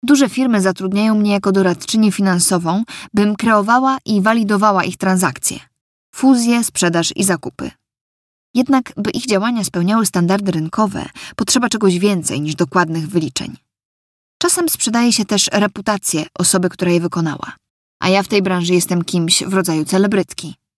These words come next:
Gdy jakaś firma ogłasza, że jej finanse zostały zatwierdzone przez Elzę de Montigny, oznacza to, że wszystkie, absolutnie wszystkie opcje zostały wzięte pod uwagę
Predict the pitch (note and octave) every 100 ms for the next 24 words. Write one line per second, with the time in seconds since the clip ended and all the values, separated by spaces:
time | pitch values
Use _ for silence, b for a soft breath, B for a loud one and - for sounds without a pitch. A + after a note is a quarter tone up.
0 | _ _ _ _ _ _ - A3 D4 C#4
1 | - G#3+ E3 D#3+ E3+ G#3+ B3 G#3 G3 F#3+
2 | G3+ A3+ G#3+ G#3+ G#3+ G3 F#3+ G3+ G3+ G3
3 | G3 F3+ F#3+ F3+ G3+ F3+ - E3+ - G3+
4 | G#3 G3 F#3+ F3 F3+ F3+ F3+ F3 G3+ B
5 | B B B - A3 B3 C4 A#3+ A#3 A3
6 | - G3 F#3+ - C4 - - D3 - _
7 | _ - G3 - - G3 A#3 - E3 -
8 | - - A3 - - - F3+ G3 - A#3+
9 | A#3+ G#3+ - G#3 F#3+ G3 G3+ G3 F3+ F3
10 | E3 D3+ -